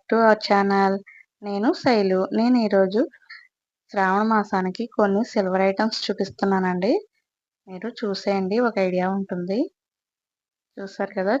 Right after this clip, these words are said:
చాలా ఐటమ్ అయితే స్టాక్ ఉందండి. అరటి చెట్లు చూసారా, చాలా బాగున్నాయి. అరటి గెలలతో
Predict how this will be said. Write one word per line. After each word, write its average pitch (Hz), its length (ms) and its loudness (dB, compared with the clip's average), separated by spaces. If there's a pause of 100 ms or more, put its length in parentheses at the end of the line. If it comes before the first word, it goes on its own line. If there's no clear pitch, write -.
చాలా 196 420 2
ఐటమ్ 202 360 0
అయితే 190 280 -2
స్టాక్ 190 460 -2
ఉందండి. 196 440 0 (1300)
అరటి 196 320 -8
చెట్లు 208 380 -6
చూసారా, 196 520 -2
చాలా 190 360 2
బాగున్నాయి. 196 520 0
అరటి 185 340 -2
గెలలతో 185 580 0